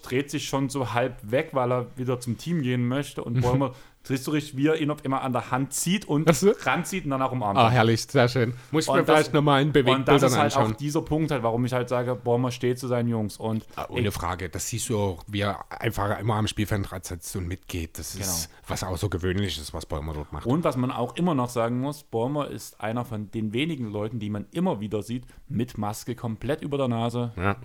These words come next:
Speaker 1: F F P zwei Maske komplett verschlossen. Das ganze Spiel ist, ich habe noch keine Szene gesehen, wo Ballmer,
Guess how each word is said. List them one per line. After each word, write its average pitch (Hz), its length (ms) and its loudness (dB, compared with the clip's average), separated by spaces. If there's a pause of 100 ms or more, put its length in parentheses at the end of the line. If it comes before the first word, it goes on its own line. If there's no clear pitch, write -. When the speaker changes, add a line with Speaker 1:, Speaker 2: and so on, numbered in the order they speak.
Speaker 1:
F 117 140 -2
F 120 140 -8
P 104 140 -6
zwei 151 240 -2
Maske 139 340 -2
komplett 120 380 -2
verschlossen. 113 440 -4
Das - 120 -12
ganze 151 300 -2
Spiel 143 180 -4
ist, - 240 -8
ich 127 140 -6 (160)
habe 139 180 -2
noch - 80 -6
keine 175 320 2
Szene 175 300 0
gesehen, 143 200 -2
wo 120 80 0
Ballmer, 160 460 0